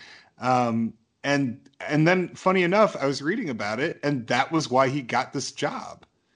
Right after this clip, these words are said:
was because Anthony Nelson Keyes, uh, suggested Roy,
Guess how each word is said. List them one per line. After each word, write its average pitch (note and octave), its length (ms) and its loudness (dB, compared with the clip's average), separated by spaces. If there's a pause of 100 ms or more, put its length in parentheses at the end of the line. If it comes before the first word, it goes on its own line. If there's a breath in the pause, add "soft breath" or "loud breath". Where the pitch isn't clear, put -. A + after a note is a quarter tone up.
(340)
was C#3 160 2
because D3+ 300 0
Anthony C#3 420 0
Nelson D3 460 2
Keyes, D3 800 -2 (480)
uh, A2+ 400 2 (420)
suggested A#2+ 960 0
Roy, A2+ 320 -2